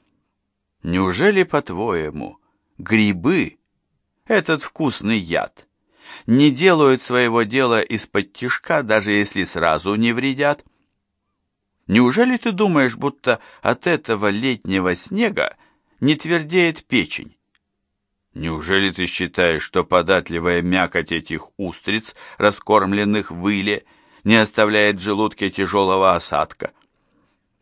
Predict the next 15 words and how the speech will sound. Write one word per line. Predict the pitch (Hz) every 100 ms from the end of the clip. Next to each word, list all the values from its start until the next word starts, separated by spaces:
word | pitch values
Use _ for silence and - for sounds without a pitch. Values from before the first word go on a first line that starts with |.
| -
Неужели | 92 98 90 110 170 185
ты | 190
полагаешь, | 185 175 175 160 156 131 107
будто | 101 120 - 107
союзническая | 101 107 120 104 107 - 90 - 85
приправа, | - 73 78 - 82 110 76 - _ _ _ _ _ _ _
то | - 175
есть | 127 -
соус | - 170 123 92 87
гарум, | 110 101 139 110 90 - _ _ _ _ _ -
эта | 175 165
драгоценная | 143 160 165 170 - 175 143 120 110 107 87
сукровица | - - 120 117 131 110 90 - 73 52 - _ _ _ _
протухших | - 113 104 120 92 - 98 -
рыб, | 107 92 -